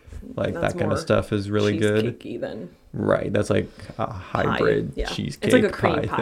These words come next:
Speaker 1: thing. Yeah.
Speaker 2: I feel like a cream pie is, like, more of a cheesecake. I've,
Speaker 1: Yeah,
Speaker 2: I've
Speaker 1: I, I would totally say any sort of fruit pies,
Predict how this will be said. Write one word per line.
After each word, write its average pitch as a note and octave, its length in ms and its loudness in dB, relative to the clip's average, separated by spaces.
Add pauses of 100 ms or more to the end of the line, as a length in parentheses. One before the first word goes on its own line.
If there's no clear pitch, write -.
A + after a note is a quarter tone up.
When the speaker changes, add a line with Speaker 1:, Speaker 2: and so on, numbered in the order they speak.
(120)
Speaker 1:
thing. A#2+ 300 -6
Yeah. F#2 200 -4
Speaker 2:
I G#3 120 6
feel G#3+ 100 12
like G#3+ 140 12
a F3+ 80 0
cream G3 280 4
pie E3 280 4
is, D#3 240 0
like, C#3 180 -6
more D3 220 -2
of C3 80 -2
a - 20 -6
cheesecake. - 520 -6 (1080)
I've, C4 160 8
Speaker 1:
Yeah, - 180 6
Speaker 2:
I've A#3 160 10
Speaker 1:
I, B2 300 10
I A#2+ 140 10
would B2+ 180 10
totally C#3+ 460 12
say G2+ 600 8 (600)
any A#2 360 6
sort G#2+ 220 6
of F#2 180 6
fruit G#2+ 480 2
pies, A#2 800 4